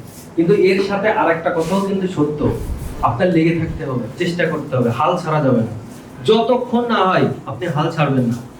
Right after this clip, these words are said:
আমি আপনাকে বলে যাচ্ছি, আপনি যে কোনো সেক্টর, শুধু ফোন না, আপনি যে কোনো সেক্টরে শুধু লেগে থাকেন, আপনি হান্ড্রেড, আপনি পারবেনই। আর যদি নাও পারেন, মনে করবেন,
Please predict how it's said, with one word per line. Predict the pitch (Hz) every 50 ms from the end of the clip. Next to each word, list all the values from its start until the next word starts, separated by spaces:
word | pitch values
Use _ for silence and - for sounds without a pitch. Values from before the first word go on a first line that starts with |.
| - - - - - - -
আমি | - - 170 196 226 233
আপনাকে | 233 220 - 226 220 226
বলে | 220 202 196 196 190 185
যাচ্ছি, | 180 170 - 170 156 151
আপনি | 151 - - - 220 -
যে | - 220 220 226
কোনো | 240 247 240 226
সেক্টর, | - 208 - - - 151 127 -
শুধু | - - 180 214
ফোন | 214 - - 185 185 175
না, | 151 - - - - - - - - - - -
আপনি | - - - 214 220
যে | 190 - 226 233
কোনো | 226 240 247 240 226
সেক্টরে | 233 240 - 247 240 233
শুধু | 226 220 226 233
লেগে | 226 208 202 202 196 175
থাকেন, | 170 175 151 151 135 120 - - - - - - - - -
আপনি | 156 160 - 202 196
হান্ড্রেড, | 180 190 190 190 202 196 190
আপনি | 180 180 185 180
পারবেনই। | 180 175 180 170 160 156 143 123 107 - - - - - - - - -
আর | 160 185 202 220
যদি | 220 220 220
নাও | 208 202 214 247 254 240
পারেন, | 247 226 202 190 190 - - - - - - - - 160
মনে | 190 214 220
করবেন, | 220 214 220 220 226 226 226 - -